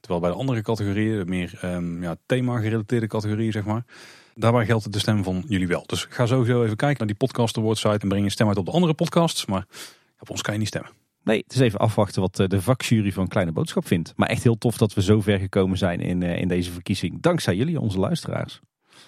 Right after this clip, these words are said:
Speaker 2: En Paul, daarom gaan we ook wat terug doen, hè?
Speaker 1: Ja, met dank aan een luisteraar, want we hebben iets weg te geven.
Speaker 2: Ja, iets heel bijzonders. Drie exemplaren maar liefst van, eh, de Efteling Courant. Die is uitgegeven tijdens, eh, de spooknacht, hè, bij het afscheid van het spookslot. Eh,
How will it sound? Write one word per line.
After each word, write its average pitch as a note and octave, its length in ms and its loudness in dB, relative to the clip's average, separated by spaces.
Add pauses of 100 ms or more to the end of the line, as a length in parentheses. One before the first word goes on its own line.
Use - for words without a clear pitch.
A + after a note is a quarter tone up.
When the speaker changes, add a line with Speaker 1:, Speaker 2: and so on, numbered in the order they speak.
(280)
Speaker 2:
En G3 160 2
Paul, G#2+ 320 2 (300)
daarom E3+ 260 4
gaan E2+ 200 2
we E2+ 60 2
ook G#2 140 0
wat E3 140 4
terug A#3+ 220 4
doen, F2 160 2
hè? G2+ 80 2 (680)
Speaker 1:
Ja, - 140 0
met C3 120 4
dank F#2+ 180 2
aan F2+ 80 0
een A2 60 2
luisteraar, B2+ 680 2
want A2+ 140 0
we A#2+ 60 2
hebben C#3+ 80 4
iets D#3 100 0
weg D#3+ 220 2
te G#2 100 -2
geven. E2 280 -2 (400)
Speaker 2:
Ja, C3+ 140 2
iets F3+ 160 -2
heel D#3+ 120 4
bijzonders. A#2+ 580 2
Drie G#3+ 220 4
exemplaren E3+ 540 2
maar D#2+ 100 0
liefst G2 240 -4
van, G2 280 0
eh, F2 100 2 (480)
de - 100 -2
Efteling A2+ 420 0
Courant. F#2 360 0
Die G#2 100 4
is G2 100 2
uitgegeven F#2 600 0
tijdens, - 440 -2
eh, F2+ 120 2
de F#2+ 80 -2
spooknacht, C#3 760 0
hè, - 100 -2 (200)
bij F2 120 0
het F2+ 100 0
afscheid - 360 -4
van G2 100 -2
het F#2 100 -4
spookslot. - 540 -2 (520)
Eh, G2+ 280 2